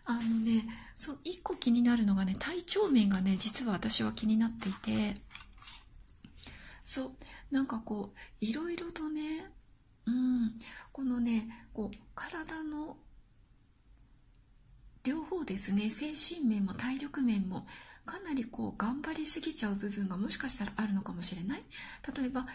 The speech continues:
夜遅くまでお相手様と例えばやり取りをするとか、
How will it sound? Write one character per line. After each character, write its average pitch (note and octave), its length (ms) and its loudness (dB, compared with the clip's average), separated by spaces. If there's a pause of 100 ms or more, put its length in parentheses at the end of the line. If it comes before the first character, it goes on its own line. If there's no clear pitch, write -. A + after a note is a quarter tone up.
(120)
夜 F4+ 340 -4
遅 B3 200 -2
く A#3 140 -6
ま A3+ 160 0
で D#4 180 -4
お G#3 160 -2
相 A3+ 120 0
手 A#3 80 -2
様 A3 240 2
と G3+ 100 -6 (180)
例 G#3+ 80 0
え - 20 -2
ば F3+ 80 -4
や F#3+ 160 0
り G#3 100 -2
取 E3+ 180 -4
り B2+ 60 -4
を - 40 -2
す - 180 6
る F3 140 -4
と - 80 -4
か、 - 240 -8